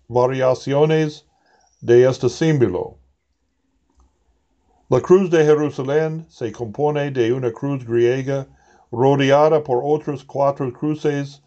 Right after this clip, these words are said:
de la misma forma y menor tamaño, llamadas crucetas, situadas en cada uno de los cuadrantes delimitados por sus brazos. El diseño más esquemi-,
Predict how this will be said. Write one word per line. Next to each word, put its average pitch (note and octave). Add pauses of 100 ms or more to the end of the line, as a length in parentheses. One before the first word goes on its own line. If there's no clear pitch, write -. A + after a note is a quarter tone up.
(420)
de B2
la B2
misma C3
forma D3+ (220)
y B2+
menor B2+
tamaño, A2 (400)
llamadas B2
crucetas, D3 (460)
situadas D3+
en A2+
cada C#3
uno C3+
de B2
los G#2+
cuadrantes C3+ (380)
delimitados B2+
por A#2+
sus A2+
brazos. - (1600)
El D#3
diseño F#3
más D3+
esquemi-, C3+